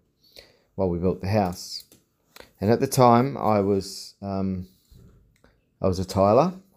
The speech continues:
self-employed, and I had quite a good business. Um, I had lots of loyal customers and plenty of work coming in. And in fact, I had more work than I could deal with, really.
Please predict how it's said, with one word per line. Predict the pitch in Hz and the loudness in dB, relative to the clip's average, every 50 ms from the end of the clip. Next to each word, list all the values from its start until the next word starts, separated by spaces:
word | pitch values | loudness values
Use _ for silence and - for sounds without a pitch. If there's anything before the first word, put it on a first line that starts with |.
| 110 95 - | -20 -20 -10
self-employed, | - 117 110 110 - 120 110 - 120 113 120 135 156 160 - - - | -2 -2 -2 -2 -2 -6 -6 -2 2 4 4 4 2 0 -4 -12 -8
and | - 110 104 104 101 101 - - _ _ _ _ _ _ - | -6 -4 -4 -2 -4 -6 -8 -14 _ _ _ _ _ _ -6
I | 107 113 | -2 2
had | 123 123 113 - - | 2 2 2 0 -2
quite | - 175 180 160 | 2 4 4 4
a | 120 | 4
good | - 123 110 101 | 2 0 0 0
business. | - 123 113 - 101 92 90 - - - _ _ _ _ _ _ _ _ _ _ _ | -2 -4 -4 -4 -4 -6 -6 -8 -14 -20 _ _ _ _ _ _ _ _ _ _ _
Um, | 107 104 104 101 98 95 95 | -6 -4 -2 -2 -2 -2 -2
I | 104 | -4
had | 101 95 | -2 0
lots | 107 110 - - - | 0 0 0 0 -6
of | 117 104 92 - _ _ - - | -6 -6 -8 -8 _ _ -14 -8
loyal | 95 104 104 104 104 104 | -2 2 4 4 4 4
customers | 104 - 104 98 - - 95 98 98 98 92 - 92 | 2 -2 -6 -6 -6 -6 -4 -2 -2 -2 -2 -4 -6
and | 87 82 | -8 -6
plenty | - 107 107 107 | -4 -2 -2 -2
of | 101 87 | -2 0
work | 95 95 85 - | 0 -2 -2 -2
coming | - 101 92 90 92 92 | -4 -4 -4 -2 -2 0
in. | 90 90 90 85 - - _ _ _ _ _ _ _ _ _ | -2 -2 -4 -4 -8 -12 _ _ _ _ _ _ _ _ _
And | 98 95 95 92 90 90 - 92 - - _ - | -4 -2 0 0 -2 -2 -4 -8 -16 -18 _ -8
in | 101 92 | -8 -6
fact, | - - 120 104 - - | 0 2 2 2 2 0
I | 110 104 | -2 -2
had | 107 113 101 | 0 0 0
more | 107 113 110 101 95 | 0 0 2 2 2
work | 104 101 - - | 2 0 0 -4
than | - 98 95 | -6 -6 -4
I | 95 90 | -4 -6
could | 90 - 92 82 - | -6 -8 -14 -6 -2
deal | 98 104 101 | 0 0 0
with, | 95 85 - - 95 | 0 -4 -6 -6 -6
really. | 87 87 92 107 131 - | -4 -2 -4 -4 -6 -8